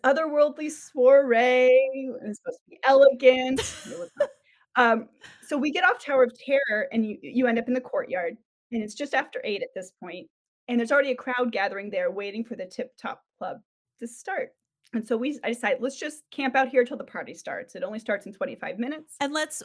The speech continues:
Speaker 2: before, before we go any further, let's
Speaker 1: <laughs>
Speaker 2: clarify for people who don't know.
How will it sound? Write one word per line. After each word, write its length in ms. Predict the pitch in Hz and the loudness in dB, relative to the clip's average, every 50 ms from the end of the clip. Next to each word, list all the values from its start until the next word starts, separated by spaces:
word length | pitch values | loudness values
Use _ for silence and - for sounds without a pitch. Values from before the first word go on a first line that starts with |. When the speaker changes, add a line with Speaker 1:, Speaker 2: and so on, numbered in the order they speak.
| - 240 | -12 -8
Speaker 2:
before, 540 | 226 277 269 269 - 277 269 262 254 - - | -6 -6 -6 -4 -4 -4 -4 -4 -6 -8 -10
before 240 | 226 247 233 262 254 | -12 -10 -8 -8 -8
we 80 | 247 | -6
go 60 | 240 | -6
any 80 | 240 240 | -8 -6
further, 160 | 214 240 202 | -6 -6 -6
let's 320 | 185 185 190 208 220 233 - | -4 -4 -4 -4 -4 -6 -10
Speaker 1:
<laughs> 60 | - | -10
Speaker 2:
clarify 380 | - - 233 220 220 247 233 214 | -6 -4 -4 -4 -2 -4 -6 -6
for 100 | - 214 | -6 -6
people 260 | - 214 220 - 220 | -6 -6 -6 -6 -6
who 140 | 190 196 208 | -6 -6 -6
don't 320 | 175 190 175 165 - - | -4 -4 -4 -6 -6 -8
know. 320 | 165 170 156 151 139 - | -6 -6 -4 -4 -6 -6